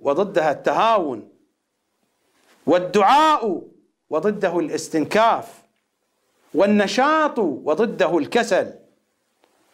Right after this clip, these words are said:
والفرح وضده الحزن، والألفة وضدها الفرقة،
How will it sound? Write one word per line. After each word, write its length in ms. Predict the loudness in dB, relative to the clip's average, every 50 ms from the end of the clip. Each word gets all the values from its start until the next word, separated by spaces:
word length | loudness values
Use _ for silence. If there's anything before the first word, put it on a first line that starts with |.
| _ _ _ _ _ _ 0
والفرح 680 | 0 2 2 0 -2 0 0 2 2 2 2 0 -2 -2 -4 -4 -4 -6 -10 -6
وضده 540 | -4 -2 -2 -2 -2 -2 -2 -2 0 0 0
الحزن، 580 | -2 -4 -2 0 0 0 0 -2 -8 -12 -14 -16 _ _ _ _ _ _ _ _ _ _ _ _ _ _ _ _ _ _ _ _ _ _ _ _ _ _ _ _ _ _ _ _ 0
والألفة 1120 | 2 2 2 2 0 0 2 2 2 2 0 0 -2 -2 -2 -2 0 0 0 0 -2 -4 -2
وضدها 520 | -2 0 0 0 -2 -2 -2 -2 0 0 -2
الفرقة، 640 | -4 -4 -2 0 0 0 0 -2 -4 -6 -6 -6